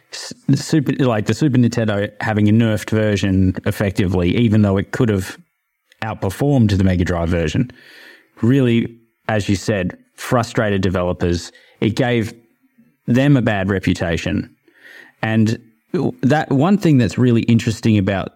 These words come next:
that, that sort of talking about that in the book was they even had to pre-buy cartridges from Nintendo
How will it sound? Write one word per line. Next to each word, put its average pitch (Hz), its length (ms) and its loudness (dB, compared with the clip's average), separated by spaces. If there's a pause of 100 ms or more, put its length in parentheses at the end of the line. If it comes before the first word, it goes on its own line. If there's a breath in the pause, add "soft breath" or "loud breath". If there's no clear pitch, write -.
(320)
that, 104 400 -2
that - 200 -2
sort 101 200 0
of 98 60 -4
talking 110 300 0
about 95 140 0
that 98 140 -2
in 82 60 0
the 92 80 0
book 110 260 -4
was 98 160 -2
they 127 160 -2
even 127 380 2
had 104 180 -2
to 92 60 -2
pre-buy 110 640 0
cartridges 101 640 -2
from 92 180 2
Nintendo 92 720 0